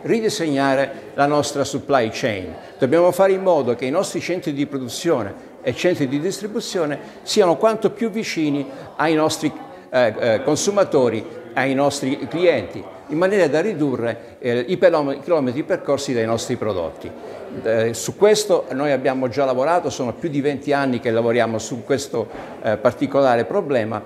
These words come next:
ma stiamo continuando a lavorarci e pensiamo che nei prossimi cinque anni questo potrà contribuire per un altro dieci quindici per cento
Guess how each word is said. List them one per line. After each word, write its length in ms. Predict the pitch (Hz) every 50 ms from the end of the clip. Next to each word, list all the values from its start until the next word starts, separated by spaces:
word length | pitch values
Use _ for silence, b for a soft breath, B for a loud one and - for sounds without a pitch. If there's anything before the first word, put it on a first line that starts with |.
| - - -
ma 180 | - 135 - - -
stiamo 400 | - - 190 190 180 165 151 -
continuando 580 | 143 139 135 - 151 147 160 156 151 131 127
a 20 | 131
lavorarci 720 | 147 175 190 196 170 139 113 107 104 - - - 127 110 B B B B
e 140 | - - -
pensiamo 460 | 139 - 160 151 - - 180 160 139
che 120 | 123 131 135
nei 120 | 143 151 143
prossimi 400 | 165 175 - - - 147 139 -
cinque 300 | - 165 165 143 - 165
anni 220 | 165 165 156 139
questo 280 | - - 151 - - 143
potrà 300 | - 139 135 143 147 139
contribuire 680 | - 156 - - - 165 147 123 143 139 127 120 107 B B B B B B - -
per 140 | - 139 139
un 100 | 151 156
altro 260 | 151 139 - - -
dieci 380 | 135 131 160 165 - - 147 -
quindici 400 | - 147 147 143 151 143 - 185
per 180 | - - -
cento 460 | - - - 120 107 101 - - 107